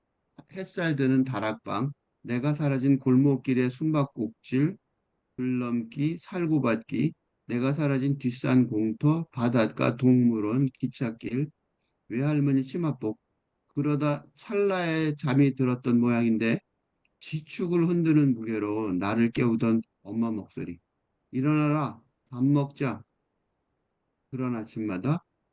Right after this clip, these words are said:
눈물이 왈칵. 어, 이 시를 보고 감탄했던 게 두 가지가 있는데 하나는 이게, 에, 에, 동화, 아, 동시인지 시인지,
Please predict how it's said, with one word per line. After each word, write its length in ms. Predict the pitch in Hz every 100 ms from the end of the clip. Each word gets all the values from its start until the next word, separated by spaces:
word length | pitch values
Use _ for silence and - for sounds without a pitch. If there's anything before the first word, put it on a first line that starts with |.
| _ _ -
눈물이 580 | 110 101 92 104 180 - _ _ _
왈칵. 440 | 104 104 - 113 - _ _ _ _ _ _ _ _ _ _ _ _ _ _ _ _ _ _ _ _ _ -
어, 520 | 104 107 104 104 90
이 240 | 117 160 185
시를 960 | 208 214 202 190 170 160 156 143 143
보고 280 | 123 127 135
감탄했던 720 | - 135 147 170 151 127 131
게 120 | 127 135
두 260 | - 143 151
가지가 420 | 175 165 139 127
있는데 500 | 113 110 113 107 104 135
하나는 760 | 196 202 165 156 175 113 92 - _ _ _ _ _ _ _ _ _ _ _ _ -
이게, 220 | 185 226
에, 800 | 226 214 139 131 117 113 107 104
에, 40 | 139 _ _
동화, 540 | 151 196 233 220 151 -
아, 220 | 104 101 101
동시인지 760 | 139 196 240 226 160 123 87 85 _ _ _ _ _ _ _ _ _ _ _ _ _ _ 143 151 170 220 156
시인지, 720 | - 233 226 156 127 151